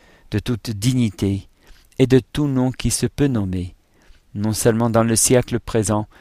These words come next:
mais encore dans le siècle à venir. Il a tout mis sous ses pieds. Jésus est divin. Et en tant que fils de Dieu, en tant que créateur, il est au-dessus de tout ce qui a été créé.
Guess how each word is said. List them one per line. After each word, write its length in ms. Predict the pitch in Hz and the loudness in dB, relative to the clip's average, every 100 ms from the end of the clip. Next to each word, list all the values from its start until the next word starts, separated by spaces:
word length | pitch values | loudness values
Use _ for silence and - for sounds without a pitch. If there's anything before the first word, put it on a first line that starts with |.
| - - | -16 -6
mais 140 | 107 | 0
encore 400 | 117 - 135 131 | 0 2 0 2
dans 140 | 120 117 | 0 0
le 120 | 113 | 0
siècle 600 | - - - 135 - - - | -2 -4 0 0 0 -8 -6
à 100 | 110 | -4
venir. 380 | 101 98 95 92 - - - _ - _ | 0 -2 -2 -4 -8 -12 -20 _ -20 _
Il 140 | 120 113 | 4 4
a 80 | |
tout 240 | - - 131 | 4 0 -2
mis 180 | 113 95 | 0 -2
sous 200 | - 117 | -4 -4
ses 180 | 110 | -4
pieds. 440 | 98 - 101 82 - _ _ _ _ _ _ _ _ _ _ _ _ - - - | -4 -4 -4 -6 -14 _ _ _ _ _ _ _ _ _ _ _ _ -20 -20 -8
Jésus 480 | 110 127 117 135 - - | 0 2 2 -2 -4 -2
est 120 | 110 | -2
divin. 460 | 104 98 92 90 - - _ _ _ _ _ - - | 0 -2 -2 -4 -8 -20 _ _ _ _ _ -20 0
Et 80 | 131 | 4
en 80 | 120 | 4
tant 160 | 139 | 4
que 120 | - 131 | 2 0
fils 280 | - 147 | 0 0
de 140 | - 120 | 2 0
Dieu, 340 | 101 110 117 - - - | 0 -4 -4 -8 -20 -10
en 80 | 113 | -2
tant 180 | 135 127 | 0 0
que 120 | 131 | 0
créateur, 680 | - 151 139 120 - 95 98 - _ _ _ _ _ - | -2 2 2 2 0 -2 -4 -12 _ _ _ _ _ -4
il 200 | 123 123 | 0 4
est 100 | 131 - | 2 2
au-dessus 480 | 131 127 - - | 0 0 -2 -4
de 120 | 98 110 - | -6 -8 -6
tout 140 | 139 | -8
ce 160 | - 120 | -4 -4
qui 240 | - 117 | -2 0
a 60 | 101 | 0
été 260 | 95 120 | 0 -2
créé. 560 | 113 - 104 101 104 82 | -2 -4 -2 0 -2 -4